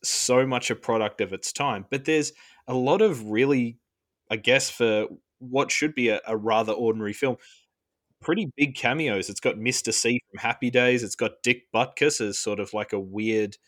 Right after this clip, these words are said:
cucked middle linebacker of the team that this, um,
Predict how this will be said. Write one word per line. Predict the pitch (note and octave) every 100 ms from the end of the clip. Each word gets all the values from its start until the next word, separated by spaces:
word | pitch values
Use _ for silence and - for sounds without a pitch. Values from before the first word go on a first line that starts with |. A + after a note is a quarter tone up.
| _ _ _ _ _ -
cucked | - B2+ - - - - _ _
middle | A2+ B2 A2+
linebacker | G#2 A#2 B2+ B2 C3 C3+ A#2+
of | A2
the | G#2+
team | - B2 B2 C3 A#2+
that | A2 G#2+
this, | A2+ A2 - A2+
um, | G#2+ G#2 G2+